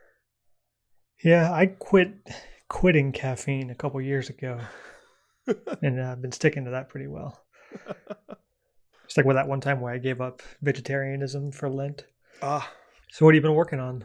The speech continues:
Speaker 1: or have you been working on, aside from caffeine withdrawal?
Speaker 2: <laughs> Prior to that point,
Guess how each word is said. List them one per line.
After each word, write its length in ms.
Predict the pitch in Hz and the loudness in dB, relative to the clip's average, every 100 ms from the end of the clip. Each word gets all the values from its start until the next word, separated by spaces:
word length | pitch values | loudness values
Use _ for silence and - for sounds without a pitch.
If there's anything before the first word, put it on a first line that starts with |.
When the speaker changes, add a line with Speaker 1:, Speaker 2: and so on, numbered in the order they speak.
| - | -8
Speaker 1:
or 80 | 131 | -4
have 220 | 147 139 | -2 -4
you 80 | 135 | -6
been 160 | 131 | -8
working 340 | 131 131 147 131 | -10 -8 -10 -10
on, 240 | 131 135 _ _ _ _ _ _ - _ _ _ _ _ _ - | -12 -14 _ _ _ _ _ _ -20 _ _ _ _ _ _ -20
aside 280 | - 139 135 | -8 -8 -8
from 220 | 139 131 | -12 -12
caffeine 520 | - 143 - 143 139 170 | -10 -10 -6 -8 -8 -8
withdrawal? 480 | 147 - 147 147 131 - - | -10 -6 -6 -6 -8 -10 2
Speaker 2:
<laughs> 1400 | 190 - 214 - _ _ _ _ _ _ - - _ - | 2 4 -2 -4 _ _ _ _ _ _ -20 -20 _ -14
Prior 440 | - 240 330 262 | -4 0 4 2
to 140 | - 123 | 2 0
that 280 | 107 104 - | 0 -2 -4
point, 560 | - 113 104 170 - | -4 -2 -2 -4 -8